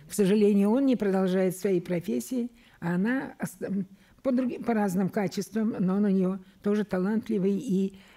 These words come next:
э, преданный, и, я бы сказала, чрезвычайно, э, м, преданный мечте быть космонавтом человек. Но так случилось, что, э, ему при-, при-, пришлось уйти из отряда,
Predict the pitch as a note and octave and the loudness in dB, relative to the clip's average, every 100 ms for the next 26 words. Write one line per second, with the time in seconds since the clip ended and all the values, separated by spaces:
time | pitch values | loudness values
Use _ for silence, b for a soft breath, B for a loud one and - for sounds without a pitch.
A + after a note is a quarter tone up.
0 | B G3 - G3+ A#3+ G#3+ G#3 F#3 F3 F#3+ | B -10 0 4 4 6 4 4 4 4
1 | F#3+ G3+ F3+ - F3+ G3+ G3+ G3 B B | 2 0 -2 -2 -2 0 -2 -4 B B
2 | - G3+ F3 F#3 F3+ G#3+ G3+ G3 F3+ B | -2 0 2 0 0 0 2 2 -2 B
3 | B B G#3 F3 F3 E3+ F#3 E3+ D#3+ F3 | B B -6 -4 -4 -4 -2 -2 -2 -4
4 | - - - A#3 G3+ G#3 G3+ F#3+ F#3+ - | -4 -4 2 2 4 4 4 2 0 -4
5 | - G#3 F3 F3+ G3+ F3+ F3 F3 E3 - | -2 0 0 -2 -6 -4 -4 -2 -4 -4
6 | F#3 - F3 E3 A3+ D#4 b b b A3 | -8 -4 -4 -2 -4 -6 b b b -4
7 | C4 - A#3+ G#3+ A3+ G#3+ G#3 - F3 D#3+ | -2 -2 -2 0 0 0 0 -4 -4 -4
8 | - b b b - D3+ D3+ D#3+ E3+ F3 | -8 b b b -10 -8 -4 -2 0 -2
9 | F3+ F#3+ - A#3 - F#3 G3 D#3+ - F3+ | -4 -8 -6 -6 -6 -4 -2 -2 -2 -4
10 | C#3 E3+ D#3 - - A3 E3 F3 D#3+ G3 | -4 -4 -4 -4 -4 -4 -4 -2 -2 0
11 | F#3 G3 | 0 0